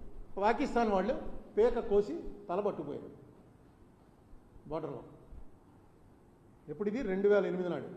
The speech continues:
వెంటనే ఇండియన్ ఆర్మీ వాళ్ళు ఏం చేశారంటే,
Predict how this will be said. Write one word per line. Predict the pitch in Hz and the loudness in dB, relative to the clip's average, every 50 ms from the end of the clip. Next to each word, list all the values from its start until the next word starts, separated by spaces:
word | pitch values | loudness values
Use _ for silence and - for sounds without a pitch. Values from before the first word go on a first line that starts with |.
| - - - - - - - - - - - - - - - - - - - - - - - _ _ _ - - - - - - - - - - - - - | -16 -18 -20 -20 -20 -20 -20 -20 -20 -20 -20 -20 -20 -20 -20 -20 -20 -20 -20 -20 -20 -20 -20 _ _ _ -20 -20 -20 -20 -20 -20 -20 -20 -20 -20 -20 -14 -8
వెంటనే | 160 175 202 196 233 254 262 240 208 190 190 - - - - - - | -4 -4 0 0 2 4 4 4 4 4 2 -2 -6 -10 -14 -12 -6
ఇండియన్ | 190 196 247 254 269 277 262 | -4 0 0 2 4 4 4
ఆర్మీ | 247 226 214 208 220 208 | 4 4 4 4 2 2
వాళ్ళు | 196 196 185 175 | 2 2 2 2
ఏం | 170 170 | 0 2
చేశారంటే, | 175 165 165 165 147 143 139 - 208 254 | 0 0 -2 -4 -6 -6 -8 -8 -10 -10